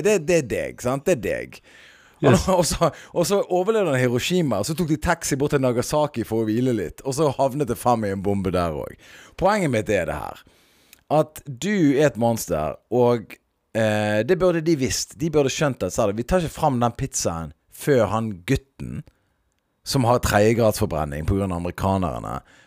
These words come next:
Speaker 1: og stråling, og ma-, han kommer sikkert til å dø av kreft i ung alder, fordi at amerikanerne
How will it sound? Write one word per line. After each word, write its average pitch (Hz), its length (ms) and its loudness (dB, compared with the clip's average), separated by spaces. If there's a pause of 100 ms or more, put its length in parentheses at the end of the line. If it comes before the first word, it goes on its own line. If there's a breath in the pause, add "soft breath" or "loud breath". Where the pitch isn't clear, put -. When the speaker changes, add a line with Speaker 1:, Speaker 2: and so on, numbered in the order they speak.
Speaker 1:
og 120 160 4
stråling, 92 640 2
og 85 220 0
ma-, 87 180 0
han 98 80 -4
kommer 101 200 0
sikkert 92 240 0
til 82 40 -8
å 76 40 -8
dø 90 400 0
av 92 160 -2
kreft 117 320 0
i 95 80 0
ung 101 160 -6
alder, 87 420 0
fordi 101 220 -2
at 90 80 -4
amerikanerne 92 640 -4